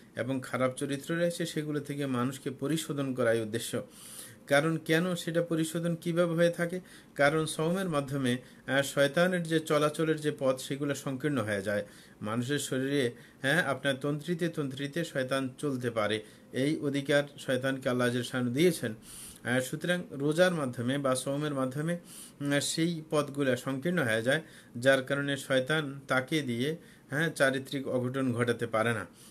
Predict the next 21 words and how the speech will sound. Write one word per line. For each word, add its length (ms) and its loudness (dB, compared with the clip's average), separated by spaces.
হুম, 320 -2
এই 140 0
কারণে 500 -2
রোজাটা 580 0
বিশেষ 340 -4
করে 320 -4
আপনার 360 -2
পরিশোধনের 720 2
কাজ 280 2
করে। 280 0
হ্যাঁ, 160 0
এই 160 0
কারণে 320 2
মানুষ 300 -2
খারাপ 320 0
চরিত্র 400 -2
থেকে 220 -6
একটু 240 -6
দূরে 260 2
সরে 280 2
যায়, 160 4